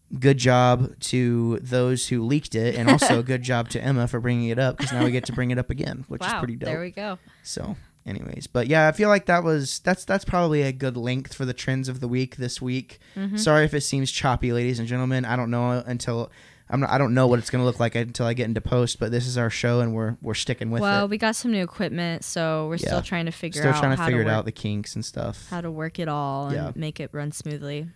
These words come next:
Speaker 1: And we
Speaker 2: So.
Speaker 1: have, keep this in mind, we have two cameras running right now, two microphones separate to give it, you know, audio for the video.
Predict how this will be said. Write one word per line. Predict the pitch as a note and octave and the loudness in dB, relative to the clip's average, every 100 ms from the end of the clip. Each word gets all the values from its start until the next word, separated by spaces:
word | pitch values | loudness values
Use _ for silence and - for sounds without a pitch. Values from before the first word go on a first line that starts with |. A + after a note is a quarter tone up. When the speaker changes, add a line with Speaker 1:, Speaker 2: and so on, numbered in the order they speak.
| _ _ | _ _
Speaker 1:
And | - B2+ | 0 2
we | C#3+ | 6
Speaker 2:
So. | |
Speaker 1:
have, | D#3+ C#3+ C3 | 6 6 4
keep | - F3 | 0 0
this | E3+ - | 0 0
in | D#3 | 2
mind, | C3+ B2+ B2 | 2 2 2
we | |
have | D3+ C#3+ B2+ | 4 4 2
two | - - G3+ | -2 0 0
cameras | G3+ D3+ A#2+ A2+ | 2 0 0 -2
running | G#2+ G#2 | -4 -4
right | G2+ G#2+ | -4 -6
now, | G#2+ A2 B2+ _ - _ _ | -6 -6 -8 _ -20 _ _
two | - - F3 | -4 4 6
microphones | E3+ E3 - C#3+ C3+ C3 C3 | 8 6 4 0 2 2 0
separate | - C#3+ - A#2 A#2 | 0 0 0 -2 -2
to | - | -4
give | B2+ A#2 A#2+ | -4 -2 -2
it, | A#2+ A#2+ | -2 -2
you | B2 A2+ | -2 -2
know, | A2 A2+ - | -4 -6 -4
audio | B2+ B2 A2+ A2 A2+ | -2 0 0 0 -2
for | - | -4
the | A#2 | -6
video. | A#2+ A2+ G#2 A2+ | -6 -6 -6 -6